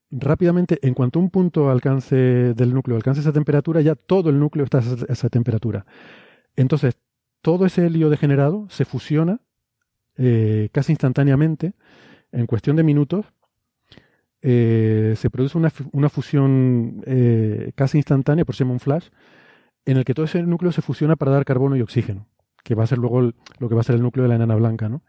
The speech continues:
Y la cantidad de energía que se libera ahí es brutal. O sea, eh, el,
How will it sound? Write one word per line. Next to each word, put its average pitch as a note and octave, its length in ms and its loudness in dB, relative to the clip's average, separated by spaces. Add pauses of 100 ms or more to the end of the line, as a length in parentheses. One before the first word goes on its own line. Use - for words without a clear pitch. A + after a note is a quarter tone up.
(1200)
Y B2+ 580 4
la B2 180 2
cantidad C3 360 -2
de D#3+ 220 -2
energía D#3 280 0
que D3+ 80 -2
se D3 100 -2
libera C3+ 280 2
ahí D3 240 0
es C3+ 180 -2
brutal. A#2+ 560 -2
O - 60 -20
sea, A2+ 400 0
eh, A2+ 640 2 (960)
el, A#2+ 540 2